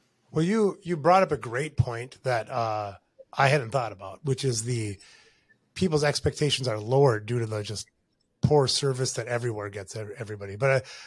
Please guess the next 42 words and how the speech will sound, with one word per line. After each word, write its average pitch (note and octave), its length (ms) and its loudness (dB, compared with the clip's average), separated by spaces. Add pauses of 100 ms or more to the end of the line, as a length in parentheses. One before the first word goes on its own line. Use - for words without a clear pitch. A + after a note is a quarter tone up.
(120)
uh, D3+ 60 0
uh, D3 40 0 (400)
so - 180 0
when, E3+ 140 6
when D#3+ 160 0
I G3 80 4
was G3 120 0
talking F#3 160 2
about D#3 220 0 (280)
the C3+ 100 -2
patient C3+ 380 -4
experience, G#2+ 560 -4
I'm C#3+ 160 0
talking F3 360 -2
more C3+ 260 4
about A#2 380 2 (1300)
exactly, E3+ 540 2
exact-, G3 340 2
it's, E3 160 -2
we're, E3+ 200 0
we're E3 220 2
in D#3+ 60 2
alignment, D3+ 560 -2
but, C#3 300 0
but C#3 300 -2
you C#3 400 -2
sort C3+ 220 -2
of A#2 120 -4
put C#3+ 120 0
a B2 60 -4
nuance C3 440 0
in A#2+ 60 -4
it A2+ 60 -6
that A2+ 120 -2
I A2 60 0
hadn't A2 180 -4
thought A#2 200 -2
about, G2+ 260 -8
which A2 200 -8
is, G2+ 220 -6 (480)
which B2 220 -4
is A2 340 -2